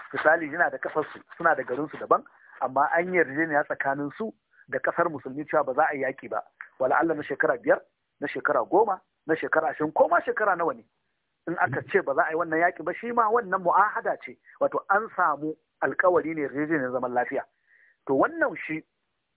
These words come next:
in ya zama wanda aka yi wannan mu'ahada da shi, yana zaune a ƙasar musulmi ne ko a ƙasar da ba ta musulmi ba, sai ya zamanto ya ci zarafin manzon Allah sallallahu alaihi wasallama, ya zage shi,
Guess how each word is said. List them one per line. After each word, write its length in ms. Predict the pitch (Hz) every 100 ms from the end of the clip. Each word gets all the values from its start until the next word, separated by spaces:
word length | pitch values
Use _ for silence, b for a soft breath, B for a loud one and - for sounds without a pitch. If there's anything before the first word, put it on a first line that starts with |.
| -
in 160 | 160 202
ya 80 | 220
zama 180 | 226
wanda 360 | 226 247 311 254 -
aka 180 | 208 185
yi 60 |
wannan 280 | 190 170 170
mu'ahada 520 | 156 147 160 165 147 113
da 80 | 104
shi, 120 | 113 - b b -
yana 280 | 180 208
zaune 160 | 165 170
a 100 | 190
ƙasar 260 | 185 - 214
musulmi 400 | 196 175 175 240
ne 160 | 277 - b _
ko 100 | - 208
a 80 | 180
ƙasar 260 | 185 185 -
da 60 | 160
ba 100 | 139
ta 100 | 160
musulmi 360 | 143 131 123
ba, 120 | 120 113 - B B -
sai 160 | 196
ya 80 | 220
zamanto 560 | 220 220 214 - 208 202
ya 260 | 208 214 214
ci 80 | 208
zarafin 380 | 220 208 - 180
manzon 280 | 160 147 156
Allah 240 | 170 160
sallallahu 240 | 156 151 135
alaihi 40 |
wasallama, 300 | 147 147 143 - B B
ya 340 | 135 165 190
zage 420 | 180 165 127 127 123
shi, 160 | 113